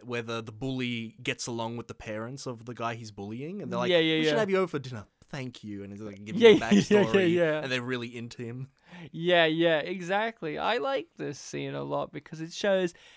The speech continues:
Speaker 2: the manipulative nature of the cable guy.
Speaker 1: It does feel like a very, like, grown-up family kind of thing. Like, everyone's an adult. We're, we're, we're past this whole immaturity thing. We can be a bit immature. We don't have to be mature. It's fun.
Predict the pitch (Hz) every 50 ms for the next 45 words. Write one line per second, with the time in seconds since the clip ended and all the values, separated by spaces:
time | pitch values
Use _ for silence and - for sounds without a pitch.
0 | - _ _ - 165 165 170 165 170 175 180 180 - 175 170 170 170 156 151 143
1 | 139 143 143 143 - - - 143 139 139 139 - - - 147 147 143 143 143 143
2 | 139 - - 135 127 - - - 143 139 - 120 113 117 135 - - - 165 151
3 | 185 190 196 170 - - 180 175 170 165 180 151 123 143 143 143 147 139 139 131
4 | 131 123 123 120 - - _ _ _ _ _ _ _ _ 147 135 - 135 123 135
5 | 131 131 131 120 120 - - - - - 120 110 107 104 104 101 98 92 90 95
6 | 101 92 95 95 - _ _ - 107 98 - - 101 98 104 - - 156 143 147
7 | 139 131 131 123 123 117 113 107 101 101 113 107 98 92 101 - - - 110 107
8 | 107 101 110 117 117 113 113 113 107 113 117 120 127 131 123 123 - 147 135 127
9 | 120 - - 113 107 - - 120 107 104 101 98 95 90 - 120 107 104 101 -
10 | - - 110 104 95 90 95 95 98 _ 107 98 95 92 95 101 101 - 101 98
11 | 95 101 95 92 98 92 92 90 92 90 92 92 - - - 95 87 92 92 90
12 | - _ _ _ _ _ _ - 104 92 90 95 92 - - 95 95 92 90 90
13 | 92 87 _ _ _ - 95 92 - - - 98 90 95 98 - _ _ _ _
14 | _ _ _ _ - - - - 165 117 98 95 98